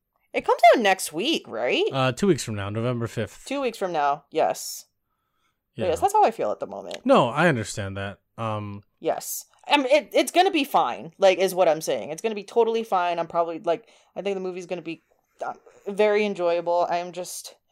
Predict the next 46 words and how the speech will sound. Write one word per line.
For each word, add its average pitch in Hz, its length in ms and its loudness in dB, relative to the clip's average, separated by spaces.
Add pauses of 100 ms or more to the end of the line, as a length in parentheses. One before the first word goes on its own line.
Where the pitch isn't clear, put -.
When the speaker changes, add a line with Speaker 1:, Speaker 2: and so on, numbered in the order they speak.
(300)
Speaker 1:
not 165 880 -2 (1400)
excited 180 680 4
fully 127 460 -2
yet. 104 480 -4 (200)
Speaker 2:
Yeah, 120 280 0 (180)
no, 143 240 0
I 147 200 -2
understand 123 480 -4
that. 98 220 -8 (100)
Um, 110 480 -4 (360)
I 151 280 0
still 151 280 2
kinda 151 240 0
feel 135 160 0
like 127 140 0
I'm 123 160 -2
in 127 60 -2
a 131 40 0
summer 143 280 -2
mood. 147 420 -2
Um, 113 400 -4
all 139 180 2
of 160 80 2
last 139 300 0
week, 131 240 -2
it 302 40 4
was, 285 120 4
Speaker 1:
Yeah. 175 60 4
Speaker 2:
like, 110 120 0
really 135 380 0
warm 113 320 -2
in 143 100 -2
the 151 100 0
city, 156 320 0
and 147 80 0
I 151 60 -2
was 117 140 -4
like, 104 200 -8
"Man, 127 240 -4
it's 127 120 -6
October, 180 560 2
and 127 80 -6
it's 113 80 -10
still - 160 -6
hot." 135 360 0
Like, 120 300 -6